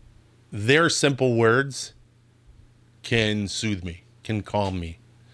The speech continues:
can give me a different angle of reflection in understanding, uh, what it is and, and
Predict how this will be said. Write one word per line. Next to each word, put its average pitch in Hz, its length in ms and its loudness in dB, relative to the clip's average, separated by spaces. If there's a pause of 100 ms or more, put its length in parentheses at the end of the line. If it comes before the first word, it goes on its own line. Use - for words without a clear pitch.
(720)
can 107 240 2
give 101 340 2
me 101 500 4 (1600)
a 113 160 4
different 127 640 0
angle 123 540 2 (340)
of 98 560 2
reflection 90 760 -6 (120)
in 90 440 -4 (580)
understanding, 95 760 -4 (560)
uh, 90 260 0 (100)
what 101 260 0
it 95 120 -2
is 95 300 -4 (120)
and, 98 260 -6 (100)
and 90 360 -6